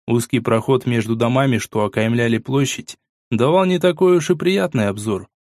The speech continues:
но во всех других случаях придётся подходить вплотную. Не зная того, что ждёт за углом, лучше не совать туда свой нос. Иногда, конечно, приходится, главное, булки покрепче сжимать и клювом не щёлкать.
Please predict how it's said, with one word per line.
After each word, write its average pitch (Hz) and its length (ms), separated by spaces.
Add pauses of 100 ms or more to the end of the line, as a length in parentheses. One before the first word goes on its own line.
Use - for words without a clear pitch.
но 104 200
во 113 120
всех 113 300
других 113 440
случаях 110 560
придётся 113 460
подходить 113 540
вплотную. 117 680 (540)
Не 123 180
зная 190 380
того, 160 340
что 156 220
ждёт 143 340
за 139 120
углом, 123 500
лучше 117 300
не 120 100
совать 131 400
туда 104 260
свой 104 260
нос. 98 320 (520)
Иногда, 101 400
конечно, 107 460
приходится, 110 760 (100)
главное, 143 540
булки 135 320
покрепче 107 520
сжимать 117 400
и 117 40
клювом 143 360
не 98 80
щёлкать. 98 540